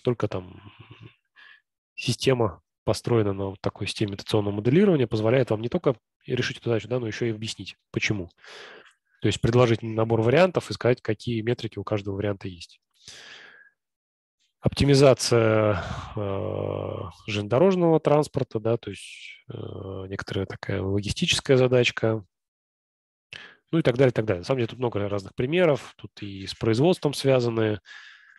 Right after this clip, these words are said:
и с добычей нефти, и чего-то только нет. То есть, э, достаточно много где используется.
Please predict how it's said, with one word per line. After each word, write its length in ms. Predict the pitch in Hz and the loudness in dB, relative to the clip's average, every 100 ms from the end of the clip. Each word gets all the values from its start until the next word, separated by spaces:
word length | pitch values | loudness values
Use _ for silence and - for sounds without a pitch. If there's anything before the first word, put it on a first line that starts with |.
| _ _ _ | _ _ _
и 160 | - 98 | -12 -10
с 60 | 95 | -4
добычей 400 | 104 107 - 113 | -2 -2 -4 -2
нефти, 400 | 156 170 - 143 | 0 0 0 0
и 240 | 131 117 | 0 0
чего-то 220 | - 120 - | -4 -6 -6
только 200 | - 110 | -6 -2
нет. 260 | 107 - - - _ | -2 -2 -8 -20 _
То 80 | |
есть, 220 | - - - | -12 -12 -10
э, 240 | - - 98 | -8 -6 0
достаточно 360 | 120 - 123 | 0 2 -2
много 220 | 120 123 | 0 0
где 140 | 104 107 | 0 -2
используется. 560 | - - 90 87 - | -2 -4 -8 -12 -16